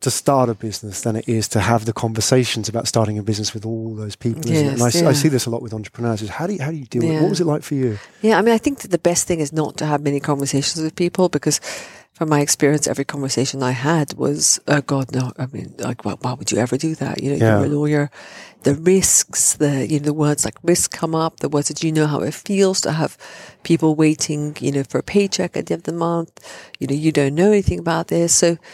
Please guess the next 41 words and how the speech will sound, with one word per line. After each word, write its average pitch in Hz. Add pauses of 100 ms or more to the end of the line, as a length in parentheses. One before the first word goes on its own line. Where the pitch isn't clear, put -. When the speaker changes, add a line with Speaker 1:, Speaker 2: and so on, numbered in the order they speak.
(240)
Speaker 2:
my 165
advice 170
is 151
actually, -
um, 151 (260)
not 156
talking 160
to -
people. 139
You 147
know, 151
that's -
the 170
thing 151
a 139
lot 147
about - (180)
great -
stuff -
that 156
happens 156
to -
you. 151 (520)
You 143
know, -
other 147
people's 151
opinions 143
is 139
just, -
it's 147
just -
the -
projections 143
of 143
themselves, 156
really. 143
I 123
don't 131
Speaker 1:
Yeah. 113
Speaker 2:
think, 98